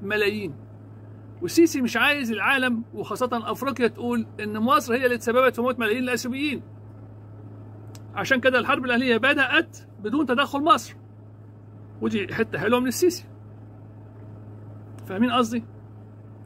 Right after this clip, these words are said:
لأن الحرب الأهلية هتحصل، هتحصل. موت ملايين الأثيوبيين هيحصل، هيحصل. تقسيم أثيوبيا هيحصل، هيحصل.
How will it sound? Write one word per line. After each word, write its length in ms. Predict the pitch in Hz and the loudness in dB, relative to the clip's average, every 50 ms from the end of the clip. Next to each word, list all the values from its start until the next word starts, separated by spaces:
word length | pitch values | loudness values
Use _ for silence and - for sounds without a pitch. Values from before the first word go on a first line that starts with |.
| - - - - - - - - - - | -20 -18 -18 -18 -18 -18 -18 -18 -16 -10
لأن 100 | - 180 | -8 -8
الحرب 240 | 180 - 285 320 262 | 0 2 4 4 6
الأهلية 260 | - 226 233 294 294 | 6 4 4 2 2
هتحصل، 420 | 208 214 214 320 277 - - 277 214 | -2 0 0 -2 -2 0 -2 0 0
هتحصل. 440 | 214 214 285 240 - - - - - - - - - - - - - - - - - - - - - - | 0 2 0 0 0 -2 -10 -12 -14 -16 -18 -20 -20 -20 -20 -20 -20 -20 -20 -20 -20 -20 -18 -16 -6 0
موت 280 | 214 262 285 269 - | 2 2 2 2 2
ملايين 280 | 240 226 220 233 269 269 | 2 2 2 2 2 0
الأثيوبيين 400 | 240 226 220 - 233 220 269 247 | 0 0 -2 -2 -2 -2 -2 2
هيحصل، 340 | 214 247 285 - - 302 247 | 2 2 2 4 2 2 4
هيحصل. 380 | 240 269 269 247 - - 160 - | 6 6 4 2 0 -4 -12 -12
تقسيم 300 | - - 208 - 277 262 | -12 -10 -8 -8 -4 -2
أثيوبيا 340 | 247 233 240 269 240 226 196 | -2 0 0 0 0 2 2
هيحصل، 300 | 233 262 247 - 302 254 | 2 2 2 0 0 2
هيحصل. 400 | 254 277 294 247 - - 180 | 2 2 2 0 0 -4 -12